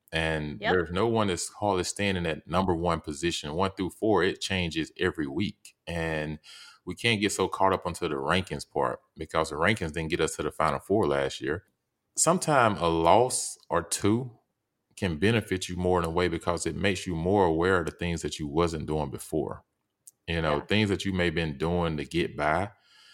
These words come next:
Speaker 1: Now you're in the heart of your schedule. You can't do those things anymore and expect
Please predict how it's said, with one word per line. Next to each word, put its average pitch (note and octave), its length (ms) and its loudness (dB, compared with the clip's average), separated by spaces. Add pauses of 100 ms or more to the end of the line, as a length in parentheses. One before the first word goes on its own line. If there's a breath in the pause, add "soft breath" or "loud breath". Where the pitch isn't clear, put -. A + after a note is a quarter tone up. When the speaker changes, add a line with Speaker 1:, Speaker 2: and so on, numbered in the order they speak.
(180 soft breath)
Speaker 1:
Now D#2+ 160 0
you're F2 180 0
in D#2 80 -2
the D2 60 -2
heart F2 280 2
of D#2 60 0
your D#2 100 0
schedule. F#2+ 600 -2
You F2+ 100 -8
can't F2+ 300 -2
do F#2 100 2
those E2 240 2
things D#2+ 320 -2
anymore D2 380 -2
and C#2 100 -8 (100)
expect - 440 -2